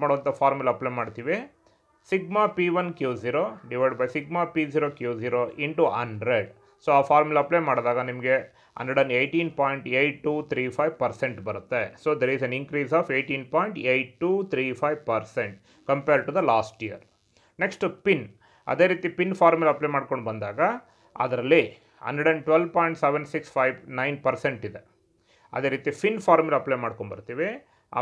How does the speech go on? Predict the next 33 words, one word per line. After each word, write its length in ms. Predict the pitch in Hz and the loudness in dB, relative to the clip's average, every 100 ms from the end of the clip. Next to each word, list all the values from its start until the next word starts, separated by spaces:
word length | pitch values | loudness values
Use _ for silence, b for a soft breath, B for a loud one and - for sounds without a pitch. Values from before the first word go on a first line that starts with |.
| - | 0
ಫಿನ್ 180 | - 190 | -2 4
ಫಾರ್ಮುಲಾ 340 | 165 156 151 147 135 | 4 4 2 2 0
ಅಪ್ಲೈ 180 | 135 135 | -2 -4
ಮಾಡ್ಕೊಂಡು 300 | 127 123 113 107 | -4 -4 -8 -8
ಬಂದಾಗ 320 | 104 101 107 180 254 _ b b 131 | -8 -8 -4 -4 -4 _ b b -2
ಅದಕ್ಕೆ 220 | 185 190 175 | -2 -2 -4
ಸಂಬಂಧಪಟ್ಟಂಥ 720 | 147 147 143 143 120 120 117 110 | -2 0 0 0 -2 -4 -2 -4
ಆನ್ಸರು 340 | 110 107 117 202 - _ _ | -4 -6 -4 -4 -6 _ _
ಹಂಡ್ರೆಡ್ 220 | 117 127 131 | -8 -2 -2
ಆ್ಯಂಡ್ 160 | 135 - | -4 -6
ಫಿಫ್ಟೀನ್ 360 | 151 - 156 143 | -6 -4 -6 -2
ಪಾಯಿಂಟ್ 260 | 135 131 127 - | 0 2 0 -2
ಸೆವೆನ್ 260 | 120 120 110 - | 0 -2 -6 -2
ಫೋರ್ 180 | 117 107 | -2 -2
ಇದೆ. 140 | 110 101 - _ B B | -4 -6 -10 _ B B
ನೋಡಿ, 140 | 185 190 | 0 2
ಇಲ್ಲಿ 120 | 170 143 131 | 2 0 2
ಮೂರೂ 300 | 156 196 214 214 | 2 6 4 4
ಕಡೆನೂ 260 | 170 156 151 | 2 2 0
ಕೂಡ 100 | 143 143 | 2 2
ನೀವು 100 | 143 143 | 2 2
ಫಾರ್ಮುಲಾ 340 | 135 147 151 131 | 2 4 2 0
ಅಬ್ಸರ್ವ್ 240 | 120 135 131 | 2 0 0
ಮಾಡಬೇಕಾಗಿರುವಂಥದ್ದು. 880 | 123 120 - 107 104 98 98 139 196 240 b b 123 | 0 -4 -2 -6 -6 -8 -4 -2 -2 -4 b b -4
ಯಾಕಂದರೆ 380 | 131 143 143 202 269 b b 123 | -2 0 2 0 0 b b -6
ಮುಂದಿನ 300 | 139 175 185 175 156 | -4 0 2 6 6
ಎರಡು 160 | 151 147 | 4 2
ಫಾರ್ಮುಲಾಸನ್ನು 640 | 143 139 143 139 147 139 135 - _ - | 0 0 -2 -2 -2 -4 -4 -6 _ -4
ನಾವು 120 | 120 120 | 0 0
ಅಪ್ಲೈ 200 | 156 160 | 2 2
ಮಾಡಬೇಕಾದ್ರೆ 560 | 139 113 110 117 110 117 117 131 | 2 0 -2 -4 -2 -2 -2 0
ಎಲ್ಲೋ 260 | 151 175 175 | 2 4 4
ಒಂದು 120 | 147 | 2